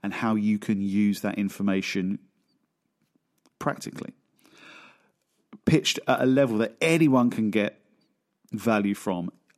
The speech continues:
Our members range from high school students to medics to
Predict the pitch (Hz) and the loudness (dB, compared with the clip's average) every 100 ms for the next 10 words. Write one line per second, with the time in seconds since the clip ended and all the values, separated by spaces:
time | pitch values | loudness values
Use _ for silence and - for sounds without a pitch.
0 | _ 113 113 113 110 _ _ - 135 147 | _ -2 0 0 -2 _ _ 0 2 4
1 | 143 135 113 110 127 120 107 - 101 92 | 4 4 2 0 2 2 -2 -4 -4 -2
2 | 123 117 - 120 - 120 113 113 107 - | -2 -2 -2 -2 0 -2 0 -2 -2 -6
3 | 104 104 117 113 107 - - - - - | -4 -2 0 0 0 -4 -12 -10 -10 -4
4 | 104 101 101 | -2 0 -2